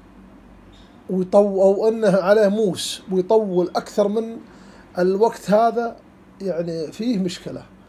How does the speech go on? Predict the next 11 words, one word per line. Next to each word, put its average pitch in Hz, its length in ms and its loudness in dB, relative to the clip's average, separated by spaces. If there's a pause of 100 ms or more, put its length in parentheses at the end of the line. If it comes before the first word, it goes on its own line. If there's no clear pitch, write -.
(440)
ربما 202 460 0
ممكن 214 360 0 (320)
المدهنة 185 540 0
انشفت، 175 460 -4
ولا 185 440 0 (400)
صار 185 220 0
خلل 190 320 2
بالأمر، 180 880 -2
ولا، 190 440 0 (560)
فالأفضل 180 520 -4
والأحسن 196 520 -2